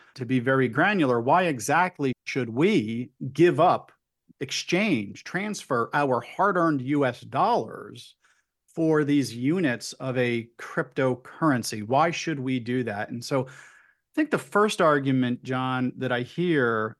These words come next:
is that it's highly secure. And we just spent some time discussing the security that the blockchain offers. And I think there's some legitimacy to that, right? We live in a world where digital security is absolutely paramount. And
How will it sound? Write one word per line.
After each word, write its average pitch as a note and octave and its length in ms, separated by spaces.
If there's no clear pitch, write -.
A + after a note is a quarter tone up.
is C#3 220
that D3 100
it's C#3 120
highly F#3 540
secure. C3+ 600
And A#2+ 100
we B2+ 80
just D#3 260
spent D3+ 260
some D#3 180
time B2+ 260
discussing B2+ 840
the B2+ 100
security C3+ 840
that B2+ 520
the C3 160
blockchain B2+ 880
offers. C#3 420
And D#3 80
I E3 60
think C4 240
there's D#3 180
some G3+ 180
legitimacy E3+ 580
to D4+ 220
that, G#2 340
right? C#3 260
We D3+ 140
live D#3 220
in D#3 100
a D3 80
world C#3 380
where C3 300
digital D3 440
security C3+ 640
is A#2+ 140
absolutely B2+ 760
paramount. B2 800
And C#3+ 500